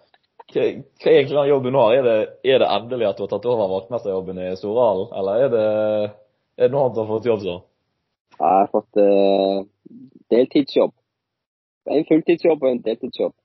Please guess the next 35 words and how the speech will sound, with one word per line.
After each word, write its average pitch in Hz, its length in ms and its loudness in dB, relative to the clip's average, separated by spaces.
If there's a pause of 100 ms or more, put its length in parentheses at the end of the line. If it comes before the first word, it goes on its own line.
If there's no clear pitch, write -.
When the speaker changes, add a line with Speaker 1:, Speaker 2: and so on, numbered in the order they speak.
(180)
Speaker 2:
Da, 117 440 0
da - 80 -12
blir 110 160 -2
det 110 80 -4
vanskelig. 107 380 -6 (100)
Da 98 80 -12
blir 104 120 -4
det 101 120 -4
vanskelig. 131 260 -12 (1080)
Så - 80 -20
da 113 60 -2
har 117 100 4
jeg 123 80 6
Speaker 1:
Ja, 117 60 6
men 110 80 -2
Speaker 2:
ikke 110 120 2
Speaker 1:
du - 60 -14
Speaker 2:
tid. 160 200 0 (600)
Speaker 1:
Ok, 107 140 -6 (280)
fulltid 117 380 -6
i 95 320 2
vaktmester 98 500 -4
og 90 320 -2 (260)
deltid? 95 440 -4 (1500)
Speaker 2:
Eh, 95 400 -4
vanlig 92 280 0
jobb, 95 180 0
ja. 85 100 -6 (880)
Speaker 1:
Vanlig 98 360 -4
jobb, 73 100 -6
ja. 73 120 -8 (640)
Speaker 2:
Vanlig 85 260 -2
jobb. 85 140 -2 (300)
Speaker 1:
<laughs> - 840 -8
Speaker 2:
Så, 95 100 2